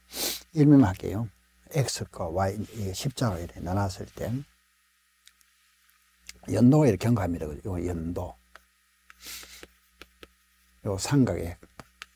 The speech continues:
정액법은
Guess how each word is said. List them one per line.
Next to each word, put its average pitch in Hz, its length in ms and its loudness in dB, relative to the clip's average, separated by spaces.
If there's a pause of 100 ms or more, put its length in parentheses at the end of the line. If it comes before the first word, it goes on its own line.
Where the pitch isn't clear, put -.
(3000)
정액법은 123 920 8